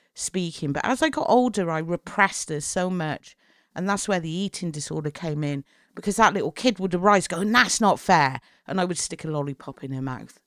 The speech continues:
to shut her up. And that's how I dealt with it.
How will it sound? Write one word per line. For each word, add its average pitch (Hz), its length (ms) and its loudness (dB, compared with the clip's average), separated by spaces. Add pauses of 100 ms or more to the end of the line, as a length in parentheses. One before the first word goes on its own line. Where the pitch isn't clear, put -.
(120)
to 151 100 -10
shut 143 280 -2
her 123 140 -8
up. - 240 -14 (920)
And 160 80 -2
that's 175 180 2
how 156 180 -2
I 143 60 0
dealt 135 320 -6
with - 140 -12
it. - 140 -14